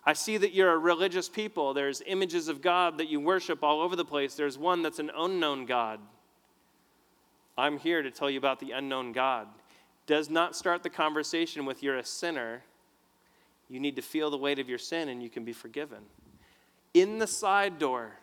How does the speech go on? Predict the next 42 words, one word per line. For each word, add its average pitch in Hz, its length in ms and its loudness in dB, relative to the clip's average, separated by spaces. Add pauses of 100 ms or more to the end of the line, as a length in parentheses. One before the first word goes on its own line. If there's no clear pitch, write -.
(400)
he 160 140 -4
brings 165 400 0
them 117 200 -8
into 147 300 -8
the 156 100 -4
cathedral 135 680 -8
to 127 100 -14
say, 117 500 -6 (540)
"Let 151 240 -2
me 160 80 -4
tell 151 300 0
you 127 160 -4
how 127 120 -2
your 123 180 -4
story 123 500 -6
is 110 160 -8
complete. 117 500 -8 (420)
There 120 140 -2
is 131 140 -4
an 127 180 -10
unknown 143 480 -2
God, 120 320 0
and 117 100 -6
this 135 220 -6
unknown 143 460 -2
God 131 500 0 (380)
sits - 360 -4
on 135 160 -2
a 123 60 -6
throne." 117 560 -8 (400)
How 151 220 2
did 151 140 -4
he 147 60 0
get 143 220 2
on 139 160 0
that 120 160 -4
throne? 113 400 -6
That 135 260 -2
God 143 300 2
was 139 200 -4
the 127 80 -6
creator 131 720 -4